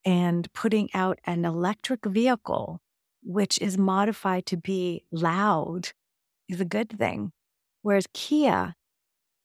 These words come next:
is designing an electric ve-, vehicle, and they're proud of how powerful can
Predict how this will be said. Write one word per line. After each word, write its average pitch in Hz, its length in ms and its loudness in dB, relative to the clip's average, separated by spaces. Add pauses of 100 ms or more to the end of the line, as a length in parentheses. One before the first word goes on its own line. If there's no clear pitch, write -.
(320)
is 196 300 0 (200)
designing 196 920 2
an 190 80 2
electric 190 500 0
ve-, 190 260 -2 (220)
vehicle, 180 600 0
and 190 160 -2
they're 185 160 2
proud 220 680 0
of - 180 -2
how 170 260 -4
powerful - 880 -4 (440)
can 196 160 -2